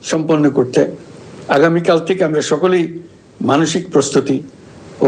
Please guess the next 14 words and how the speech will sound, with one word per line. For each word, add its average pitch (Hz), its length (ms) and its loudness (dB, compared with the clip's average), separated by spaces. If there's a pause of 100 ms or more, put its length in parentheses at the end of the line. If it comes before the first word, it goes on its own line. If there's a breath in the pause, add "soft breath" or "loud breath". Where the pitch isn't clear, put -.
প্রাতিষ্ঠানিক 156 580 0 (200)
আয়োজন 131 360 2
শুরু 156 320 -2
করব। 107 160 -4 (920)
নির্বাচনে 170 560 4 (380)
ভোটারদের 185 480 0
সম্পর্কে 151 360 0 (100)
দুই 131 160 4
একটা - 200 -2
কথা 123 240 2
বলতে - 260 -2
চাই। 123 120 -2 (1400 loud breath)
এবার 156 240 2
আমরা 165 160 2